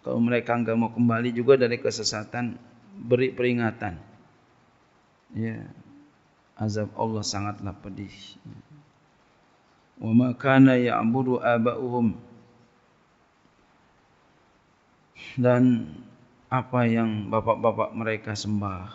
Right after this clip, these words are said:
beri peringatan. Jadi jangan sembah mereka, jangan sembah apa yang disembah oleh bapaknya. "Wa rabbaka fakabbir"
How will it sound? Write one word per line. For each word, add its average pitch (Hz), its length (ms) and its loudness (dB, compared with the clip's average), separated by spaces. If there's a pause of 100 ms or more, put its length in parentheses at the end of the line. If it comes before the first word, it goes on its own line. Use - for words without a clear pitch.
(1400)
beri 123 240 0
peringatan. 113 560 -6 (2000)
Jadi 113 240 -2
jangan 110 320 2
sembah 120 400 0
mereka, 113 480 -12
jangan 113 240 -2
sembah 113 640 -4
apa 120 240 -4
yang 113 160 -2
disembah 110 340 -2
oleh 110 140 -6
bapaknya. 113 500 -6 (2000)
"Wa 110 120 -2
rabbaka 185 640 8
fakabbir" 170 1160 6